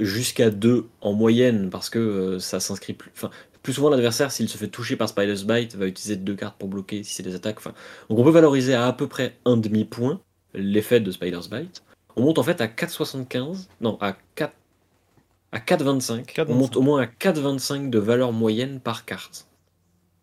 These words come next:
Speaker 1: Ce qui est énorme.
Speaker 2: Oui.
Speaker 1: Genre, c'est super stylé. Et surtout, ce qui est très stylé, c'est que ça n'est pas genre quatre vingt-cinq de valeur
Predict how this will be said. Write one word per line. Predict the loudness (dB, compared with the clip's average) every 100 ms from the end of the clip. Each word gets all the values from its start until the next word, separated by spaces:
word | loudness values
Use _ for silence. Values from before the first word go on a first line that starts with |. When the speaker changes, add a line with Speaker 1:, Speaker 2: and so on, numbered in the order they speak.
| _ _ _
Speaker 1:
Ce | -6 -4
qui | -2 2 4
est | 4 0 _ _ _ _
énorme. | 4 6 4 2 -8 -16 _ -8
Speaker 2:
Oui. | -6 -6 -6
Speaker 1:
Genre, | 4 4 4 0 _
c'est | -4 2 4 4
super | 0 -6 -4 -2 -2 -2
stylé. | -4 -2 0
Et | 2
surtout, | 2 0 -2 -4 -4
ce | -2
qui |
est | -4
très | -2 -4
stylé, | -2 -4 -4 _ _ _ _ -6
c'est | -2
que | 2
ça | 4 6
n'est | 6
pas | 4
genre | 4 4 2 0 -4
quatre | -2 -2 -4
vingt-cinq | 0 2 2 0 -2 0
de | 2
valeur | 4 6 6 4 0